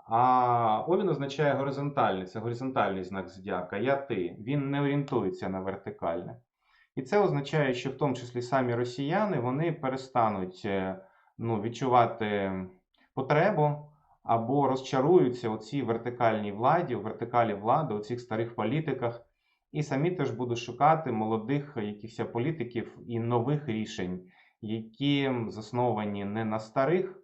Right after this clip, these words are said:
якихось речах, а на нових.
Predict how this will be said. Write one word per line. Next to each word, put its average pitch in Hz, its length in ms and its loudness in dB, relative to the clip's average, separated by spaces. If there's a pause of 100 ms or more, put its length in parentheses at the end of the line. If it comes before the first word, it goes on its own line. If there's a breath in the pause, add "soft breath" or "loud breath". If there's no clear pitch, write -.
якихось 113 480 -6 (520 loud breath)
речах, 110 640 -4 (240)
а 135 220 4
на 123 220 2
нових. 113 540 -2